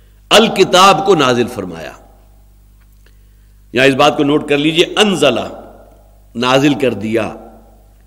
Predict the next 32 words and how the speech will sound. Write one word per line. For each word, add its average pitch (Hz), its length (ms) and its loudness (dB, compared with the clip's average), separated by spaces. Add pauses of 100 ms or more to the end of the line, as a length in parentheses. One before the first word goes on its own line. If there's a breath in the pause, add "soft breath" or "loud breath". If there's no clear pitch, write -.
(400)
और 117 80 -4
पिछला 160 380 0
दर्स 143 200 -2
जो 139 140 -2
था 139 220 -2
सूरह 123 380 2
बनी 117 220 -4
इसराइल 117 360 -4
का 120 100 -6
जो 101 120 -6
आखिरी 110 280 -8
रुकू 101 280 -10
था, 107 180 -10 (680 loud breath)
वहाँ 165 260 2
नज़्ज़लनाहु 190 920 2 (120)
तंज़ीला 180 600 2
का 190 120 -2
लफ्ज़ 165 240 -2
पढ़ा 139 220 -2
था 135 140 -4
हमने, 117 240 -8 (1800)
कि 139 60 2
हमने 160 200 4
इस 165 100 2
कुरान 165 380 4
को 190 180 0
आप 147 220 2
पर 156 100 0
नाजिल 139 340 2
किया 175 220 0
बहुत 151 380 0
ही 123 120 -4